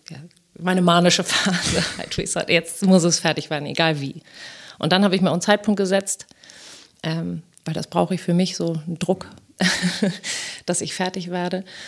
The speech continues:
Und das hab ich ganz gut eingehalten. Also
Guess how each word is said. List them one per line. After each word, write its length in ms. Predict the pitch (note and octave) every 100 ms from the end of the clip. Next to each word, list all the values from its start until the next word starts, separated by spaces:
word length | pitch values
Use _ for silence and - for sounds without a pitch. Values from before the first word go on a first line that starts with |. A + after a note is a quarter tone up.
| - - - - - - - _ _ _
Und 140 | A#3+
das 140 | A#3 A#3
hab 80 | B3
ich 100 | C4
ganz 160 | A#3+
gut 160 | A#3 -
eingehalten. 360 | C4+ B3 F3
Also 200 | F3+ F3+